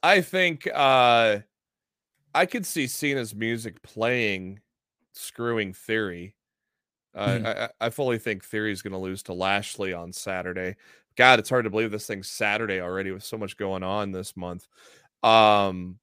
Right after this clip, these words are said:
Speaker 1: but yeah, there, I, I wonder if something happens Saturday. Um, if not, or if just Lashley wins clean
Speaker 2: Mm-hmm.
Speaker 1: and, uh, Theory complains about it and Cena shows up on Monday. I, I don't know. Uh, it'll be interesting to say. I th-, I, I mean, I, I,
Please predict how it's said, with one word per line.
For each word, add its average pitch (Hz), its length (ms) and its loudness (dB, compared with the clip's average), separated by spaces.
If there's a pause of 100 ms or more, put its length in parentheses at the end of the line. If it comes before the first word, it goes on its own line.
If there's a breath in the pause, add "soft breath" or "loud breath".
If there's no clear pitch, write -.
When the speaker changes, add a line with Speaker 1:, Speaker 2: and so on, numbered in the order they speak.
(320)
Speaker 1:
but 107 220 0
yeah, 104 180 2
there, 123 200 -2
I, 139 220 0
I 151 60 -2
wonder 175 240 0
if 127 80 0
something 120 360 -2
happens 107 480 -4
Saturday. 107 680 -2
Um, 98 400 -8
if 127 220 -4
not, 123 340 0
or 120 200 0
if 117 140 -10
just 110 220 -10
Lashley 107 400 -2
wins 104 300 -4
clean 113 480 -4 (480 loud breath)
Speaker 2:
Mm-hmm. 135 200 0
Speaker 1:
and, 110 600 2
uh, 107 720 2 (160)
Theory 113 340 -4
complains 110 500 -8
about 107 280 -2
it 113 100 -6
and 104 100 -18
Cena 104 300 -8
shows 101 340 -8
up 101 240 -6
on 98 160 -6
Monday. 110 540 -4
I, 95 320 -4
I - 20 -2
don't 98 160 -4
know. 95 280 -8 (340)
Uh, 113 100 2
it'll 123 140 2
be 110 160 0
interesting 104 380 -4
to 98 60 -8
say. 104 220 -2
I 113 100 2
th-, 113 80 -4
I, 127 280 4
I - 20 2
mean, 127 160 2
I, 110 220 4
I, 107 240 2